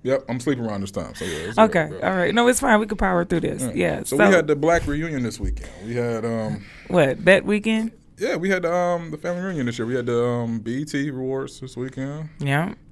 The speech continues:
Speaker 1: Um, Black Twitter got together in power.
Speaker 2: See, I was in L A and I didn't even think about the fact that it was the B E T Awards.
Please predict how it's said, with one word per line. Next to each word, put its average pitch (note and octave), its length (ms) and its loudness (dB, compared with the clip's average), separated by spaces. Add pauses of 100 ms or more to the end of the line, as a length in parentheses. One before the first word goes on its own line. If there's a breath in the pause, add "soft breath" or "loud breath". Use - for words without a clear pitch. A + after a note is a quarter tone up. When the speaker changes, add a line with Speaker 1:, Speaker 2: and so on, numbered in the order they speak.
(100)
Speaker 1:
Um, A2 220 -4
Black A2+ 200 0
Twitter B2 220 -4
got A#2+ 160 -6
together A#2+ 320 0
in G#2+ 180 -4
power. G2+ 380 0 (680 loud breath)
Speaker 2:
See, B3+ 200 2
I C4+ 120 8
was D4+ 140 4
in A3+ 60 4
L G3+ 240 6
A G3+ 220 6
and E3 440 2 (120)
I F3+ 160 4
didn't D#3+ 680 0 (540)
even C#3+ 720 0 (200)
think E3 200 -2
about D3 280 0
the - 60 -6
fact C#3+ 340 0
that D3 100 -4
it C#3 120 0
was C3+ 840 -2
the - 80 -10
B C3+ 200 -2
E C3 40 -4
T C3+ 180 -6
Awards. C3+ 680 -8